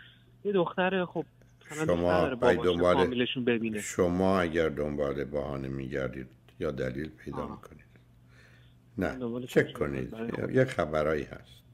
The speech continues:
Speaker 2: بعدم
Speaker 1: آقای دکتر،
Speaker 2: درباره
Speaker 1: من
Speaker 2: گروه
Speaker 1: هزینه‌هایی
Speaker 2: تبلیغ
Speaker 1: که تا الان داده بودم برای
Speaker 2: هیچ
Speaker 1: دانشگاه
Speaker 2: چه،
Speaker 1: حدوداً
Speaker 2: چه اهمی-،
Speaker 1: یه عددی
Speaker 2: آها.
Speaker 1: شده بود.
Speaker 2: مثلاً چه عددی
Speaker 1: بهشون
Speaker 2: شده؟
Speaker 1: مثلاً حدوداً، اه، حدوداً هزار دلار.
Speaker 2: اوکی.
Speaker 1: اه،
Speaker 2: آه.
Speaker 1: چند روز پیش بهشون گفتم که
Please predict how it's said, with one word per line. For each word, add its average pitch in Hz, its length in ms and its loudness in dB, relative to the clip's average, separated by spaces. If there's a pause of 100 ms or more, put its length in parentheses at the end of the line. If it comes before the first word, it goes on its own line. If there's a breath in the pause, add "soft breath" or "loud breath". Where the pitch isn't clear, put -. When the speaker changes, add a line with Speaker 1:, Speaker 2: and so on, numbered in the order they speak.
(1300)
Speaker 2:
بعدم 180 160 4
Speaker 1:
آقای 220 120 4
دکتر، - 80 6
Speaker 2:
درباره 165 240 4
Speaker 1:
من 202 80 0
Speaker 2:
گروه 202 120 4
Speaker 1:
هزینه‌هایی 175 360 4
Speaker 2:
تبلیغ 196 120 -8
Speaker 1:
که 208 60 4
تا 180 100 6
الان 160 200 2
داده 165 240 2
بودم 156 340 0
برای 151 200 2
Speaker 2:
هیچ 147 80 0
Speaker 1:
دانشگاه 147 440 4
Speaker 2:
چه، 180 60 0
Speaker 1:
حدوداً 175 320 -2
Speaker 2:
چه 98 80 6
اهمی-، 80 320 0 (180)
Speaker 1:
یه 170 180 4
عددی 156 260 6
Speaker 2:
آها. 156 180 0
Speaker 1:
شده 131 240 2
بود. 131 400 -2
Speaker 2:
مثلاً 104 320 4
چه 107 200 4
عددی 85 160 6
Speaker 1:
بهشون 78 240 2
Speaker 2:
شده؟ 73 320 -8 (1400)
Speaker 1:
مثلاً 175 240 4
حدوداً، 175 340 4 (100)
اه، 139 260 0 (240)
حدوداً 143 340 2 (140)
هزار 139 340 4
دلار. 101 340 -4 (840 soft breath)
Speaker 2:
اوکی. 190 260 -6
Speaker 1:
اه، 139 60 0
Speaker 2:
آه. 143 420 4
Speaker 1:
چند 156 160 4
روز 160 140 0
پیش 190 140 -4
بهشون 190 280 4
گفتم 190 380 0
که 180 400 2